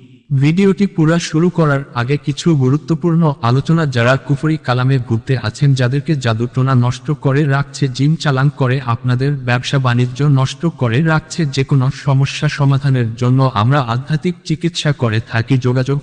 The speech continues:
ফোন নাম্বার স্ক্রিনে দেওয়া আছে। আসসালামু আলাইকুম। যে পনেরো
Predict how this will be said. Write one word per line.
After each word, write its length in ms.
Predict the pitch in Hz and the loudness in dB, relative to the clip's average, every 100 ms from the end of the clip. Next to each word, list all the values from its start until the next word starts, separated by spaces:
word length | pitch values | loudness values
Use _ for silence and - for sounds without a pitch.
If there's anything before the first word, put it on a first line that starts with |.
| - | 0
ফোন 120 | 151 | 2
নাম্বার 400 | 143 131 120 123 | 4 4 2 0
স্ক্রিনে 440 | - - 160 147 131 | -4 -6 0 2 2
দেওয়া 320 | 113 117 110 | 0 0 0
আছে। 300 | 101 - 127 | -4 -4 -4
আসসালামু 560 | 113 - - 160 143 131 | -4 -6 -4 0 2 0
আলাইকুম। 560 | 110 104 101 104 104 104 _ _ _ _ _ _ _ - | -2 -4 -6 -6 -8 -10 _ _ _ _ _ _ _ -4
যে 240 | 139 156 175 | 2 2 4
পনেরো 380 | 196 208 196 | 4 4 2